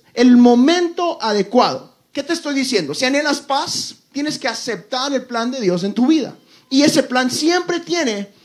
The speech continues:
que esperar el tiempo perfecto, el tiempo correcto de Dios. El día señalado por Dios.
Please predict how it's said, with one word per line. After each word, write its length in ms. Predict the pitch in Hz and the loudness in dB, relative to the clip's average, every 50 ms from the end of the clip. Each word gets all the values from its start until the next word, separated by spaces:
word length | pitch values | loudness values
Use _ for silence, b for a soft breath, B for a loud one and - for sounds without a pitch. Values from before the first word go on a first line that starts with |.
| b b b - | b b b -2
que 80 | 254 | 0
esperar 600 | 247 247 - - 254 240 254 269 294 320 - - - | 0 0 0 -2 -2 0 2 0 0 0 -2 -6 -4
el 240 | 240 220 214 202 - | -2 -2 -2 -2 -2
tiempo 640 | - 294 320 320 330 311 320 302 285 277 277 277 - | -2 0 0 0 -2 -4 0 2 2 2 2 2 0
perfecto, 880 | 247 220 202 392 - - - 302 311 311 302 - - 311 302 302 294 - | 0 0 0 -2 -4 0 2 2 2 2 -2 -4 0 2 2 2 2 0
el 220 | 196 190 185 185 | -2 -2 -2 0
tiempo 600 | - 294 294 302 302 294 - 294 269 269 269 277 B B B | 0 2 2 2 0 -2 2 4 4 4 4 0 B B B
correcto 920 | - 220 202 180 180 185 214 247 269 262 269 - - 247 247 240 240 B B B B | 4 6 6 6 4 2 2 2 2 0 -2 -2 2 2 4 2 2 B B B B
de 200 | - 170 185 175 | 0 2 2 4
Dios. 560 | 175 170 131 127 - - - - - - - _ _ _ _ _ _ | 4 2 2 0 -4 -8 -10 -12 -12 -14 -18 _ _ _ _ _ _
El 300 | - 214 214 208 208 202 | 2 2 2 2 0 2
día 400 | 262 302 330 330 311 311 294 - - | 4 6 6 6 4 2 -4 -8 -10
señalado 1000 | - - - 226 208 196 190 175 170 175 202 226 247 254 262 254 247 254 247 - - _ _ | -10 -6 -4 -4 -4 -2 -4 -4 -2 -2 -2 -2 0 0 0 0 -2 -4 -6 -10 -18 _ _
por 180 | 208 202 190 | 0 0 0
Dios. 460 | 190 185 147 120 - - - - _ | 0 -2 -2 -4 -6 -12 -14 -16 _